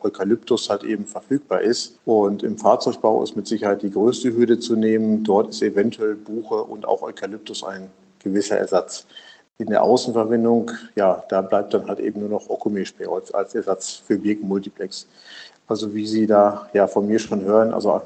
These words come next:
muss man sich eine Menge Gedanken machen, sowohl der Händler wie halt eben auch der Verarbeiter, auf welche Produkte kann man umschwenken, wobei natürlich aktuell noch gewisse Mengen an Birkenmultiplex im Markt da sind.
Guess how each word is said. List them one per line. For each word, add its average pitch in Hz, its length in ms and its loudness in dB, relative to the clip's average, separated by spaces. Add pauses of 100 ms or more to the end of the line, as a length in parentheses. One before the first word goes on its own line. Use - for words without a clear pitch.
muss 104 200 -8
man 104 120 -2
sich - 160 -8
eine 110 160 -2
Menge 113 240 2
Gedanken 110 380 0
machen, 117 380 0 (280)
sowohl 110 320 2
der 110 120 6
Händler 107 380 2
wie 110 80 2
halt 107 120 2
eben 110 140 0
auch 101 100 0
der 98 140 -2
Verarbeiter, 107 640 0
auf - 160 -4
welche 107 200 2
Produkte 107 640 0 (360)
kann 107 160 4
man 110 120 -2
umschwenken, 113 800 0
wobei 104 300 4
natürlich 107 500 -4
aktuell 120 440 -2
noch 98 180 -4
gewisse 107 340 -2
Mengen 107 400 -2
an 104 180 -6
Birkenmultiplex 101 840 -6 (320)
im 110 140 2
Markt 98 300 2
da 95 160 0
sind. 90 320 -8